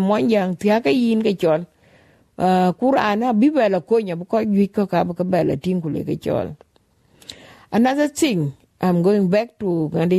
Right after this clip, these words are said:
eh, the leaders of the communities.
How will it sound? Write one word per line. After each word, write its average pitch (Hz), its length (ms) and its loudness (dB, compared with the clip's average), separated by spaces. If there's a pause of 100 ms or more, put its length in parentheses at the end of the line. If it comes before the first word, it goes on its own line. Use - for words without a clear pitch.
eh, 170 840 0
the 190 240 0
leaders 196 520 2
of 165 160 -2
the 151 100 -2
communities. 165 840 0